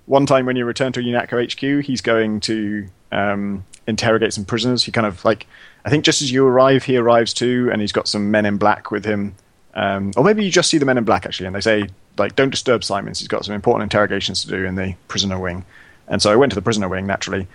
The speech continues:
and you can, um, he's in a cell with two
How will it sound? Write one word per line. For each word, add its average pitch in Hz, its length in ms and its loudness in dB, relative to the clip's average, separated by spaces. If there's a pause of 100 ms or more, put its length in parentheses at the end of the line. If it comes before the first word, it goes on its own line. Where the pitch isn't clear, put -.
(180)
and 101 140 -4
you 104 80 -2
can, 101 360 -2 (360)
um, 101 480 0 (760)
he's 139 160 6
in 127 80 4
a 113 60 2
cell 107 580 4 (140)
with 104 220 -2
two 107 540 0